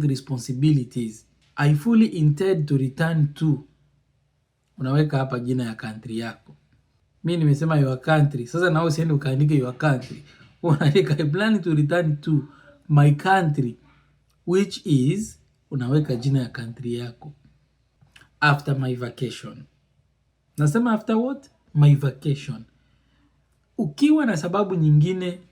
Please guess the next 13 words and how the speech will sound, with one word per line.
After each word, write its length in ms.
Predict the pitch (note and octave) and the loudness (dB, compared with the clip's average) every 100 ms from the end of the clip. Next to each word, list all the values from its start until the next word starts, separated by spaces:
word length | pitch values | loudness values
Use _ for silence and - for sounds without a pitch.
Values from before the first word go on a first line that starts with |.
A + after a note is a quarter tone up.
| _ | _
tofauti 640 | D3+ C#3+ C#3+ D#3+ D#3+ D3 D3 | -6 -2 2 2 0 -4 -6
sana 400 | - D#3+ D#3 D3 | -2 0 0 0
na 440 | B2+ A#2+ A2+ A#2 - | -2 -6 -10 -14 -10
kitu 220 | D#3 C#3+ | -6 -4
kama 240 | D3 D3 | 0 0
ya 60 | C3 | 0
vacation. 600 | A#2 - D#3 C#3+ - A2+ - _ _ _ _ _ _ - | -4 -10 -6 -6 -8 -14 -16 _ _ _ _ _ _ -4
Itakusumbua 1080 | D#3 D3+ D3 D3 - D#3+ E3+ A3+ B3+ B3+ B3 _ _ - | 0 0 0 -2 -2 0 0 2 2 0 -6 _ _ 0
na 80 | D3 | 0
utahitaji 600 | D3 D3 D3 G3 F3 D#3 | 2 2 2 0 0 0
visa 340 | D3+ D#3 D#3 | 0 0 0
zikuwe 360 | C3+ - F3+ D3 | 0 0 2 4
nyingi 560 | D#3+ E3+ C#3+ C3 G#2+ | 4 2 0 -2 -8